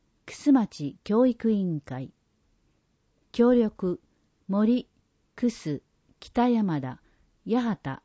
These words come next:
各自治会館。ここには、三路踊りの写真や、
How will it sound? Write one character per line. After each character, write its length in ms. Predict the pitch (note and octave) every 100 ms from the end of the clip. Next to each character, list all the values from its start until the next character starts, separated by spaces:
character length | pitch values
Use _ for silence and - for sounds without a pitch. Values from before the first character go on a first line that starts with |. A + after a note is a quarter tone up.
| -
各 380 | A3+ A#3 D3+ -
自 180 | D3 D#3+
治 160 | -
会 240 | - F3+ D3
館。 280 | C3 C3 - _ _ _
こ 140 | A#3
こ 140 | A#3 C4+
に 160 | B3+
は、 240 | G3 D#3 - _ _
三 380 | - B3 D4+
路 60 | D4
踊 360 | C#4+ A#3+ G3+ E3+
り 0 |
の 140 | C#3
写 180 | - C#3+
真 320 | - D#3+ D3+
や、 220 | C3+ C#3